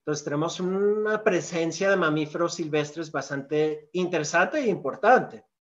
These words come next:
La rata, acá, el típico, la rata típica que vemos acá en los parques, ah, y el control de esta rata. Por eso es los, normalmente le hago énfasis en esto.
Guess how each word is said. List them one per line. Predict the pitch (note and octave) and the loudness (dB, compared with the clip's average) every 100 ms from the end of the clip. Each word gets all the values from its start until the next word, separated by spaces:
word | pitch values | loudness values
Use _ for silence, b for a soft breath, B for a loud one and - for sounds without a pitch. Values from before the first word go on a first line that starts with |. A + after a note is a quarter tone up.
| _ _ _ _ _ _ _ _ _ _ | _ _ _ _ _ _ _ _ _ _
La | D#3 D#3 | 4 6
rata, | F#3 G3+ A#3 E3 B2+ - - | 8 8 8 4 -2 -4 -10
acá, | C#3+ D3 G3+ F3 | -6 2 6 6
el | C#3+ | 4
típico, | F3+ G3 | -2 0
la | E3 D#3 | 2 4
rata | E3+ F3 F#3+ | 6 4 2
típica | G3 G3+ F#3 | 2 2 2
que | - D3+ | 4 4
vemos | E3+ F#3 D#3+ | 4 2 -4
acá | D3 D#3+ | 0 2
en | E3+ | 4
los | E3+ - | 2 4
parques, | F3 - A3+ - - _ _ _ _ _ _ | 4 6 2 0 -8 _ _ _ _ _ _
ah, | E3 E3 D#3+ D#3 D3+ D3+ - | 4 6 8 6 4 -2 0
y | F#3+ | 6
el | E3+ F3 | 6 4
control | F3 D#3 G3+ G#3 G#3+ F#3+ | -2 2 6 10 10 8
de | D#3+ | 4
esta | D3+ D3+ | 2 2
rata. | D3 D3 B2+ A2+ - _ - C3 | 2 2 -2 -8 -20 _ -20 -4
Por | D#3 D3 | 2 2
eso | D3 E3 | 2 -2
es | D3+ | 0
los, | D3+ - | -2 -4
normalmente | C3+ C#3 C#3 C#3 D3+ D3 C#3+ | -6 -2 -2 0 2 2 2
le | C3+ C#3 | -2 -2
hago | C#3 C3+ D#3 | 0 0 -2
énfasis | E3 D#3 D3+ - B2 | -2 -6 -8 -10 -10
en | B2+ | -10
esto. | B2+ - - | -10 -10 -16